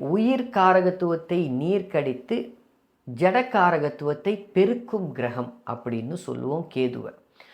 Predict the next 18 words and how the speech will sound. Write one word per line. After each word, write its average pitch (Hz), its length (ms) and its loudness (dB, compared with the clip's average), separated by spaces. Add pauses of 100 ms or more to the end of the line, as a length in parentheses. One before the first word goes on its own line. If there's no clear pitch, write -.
(320)
அப்போ 185 260 6
உயிர் 254 420 4
காரகத்துவத்தை 196 880 8 (120)
நீர் 226 420 2
கடித்து 147 420 2 (240)
அப்படின்னா 127 560 0 (880)
சில 254 240 8 (100)
சமயங்களில் 151 840 4 (460)
குழந்தை 233 440 8 (100)
அமைப்புகளை 151 720 2 (320)
நீர் 185 280 2
கடித்து, 123 480 -2 (280)
சில 220 440 2
சமயத்தில் 135 760 0 (540)
குழந்தை, 226 440 8 (320)
ஆண் 247 260 6 (100)
குழந்தை 190 460 4
அமைப்புகளை 151 640 0